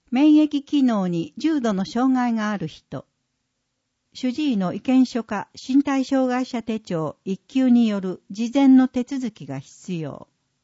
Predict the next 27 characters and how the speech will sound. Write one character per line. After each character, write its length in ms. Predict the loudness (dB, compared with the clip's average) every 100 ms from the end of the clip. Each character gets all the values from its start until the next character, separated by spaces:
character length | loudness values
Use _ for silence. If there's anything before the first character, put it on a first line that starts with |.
| _ _ _ _ _ _ _ _ _ _ -4
接 200 | -2 -2
種 240 | -4 -6
方 260 | 0 -2 -2
法、 380 | -4 -6 -8 _ _ _ _
一 120 | -12 -12
回 220 | -4 -4 -2
接 200 | -6 -8
種。 240 | -10 -16 -16 _ _ _ _ _ _ _ _
必 300 | -20 -4 0
要 220 | 0 -2
品、 380 | -2 -4 -4 -10 _ _ _ _ _ _
接 220 | -2 -2
種 300 | -2 -4 -2
料 340 | -2 -4 -6 -8
三 300 | 0 4 4
千 300 | 4 0 0
円、 240 | -2 -6 _ _ -10
自 140 | -8
己 40 | -4 -4
負 140 | -4
担 260 | -6 -4 -4
金。 380 | -4 -6 -6 -12 _ _ _ _ _ _ _ _ _ -4
医 120 | 0
療 320 | 2 2 2
保 100 | -2
険 280 | 0 0 0
証。 440 | -2 -6 -6 -8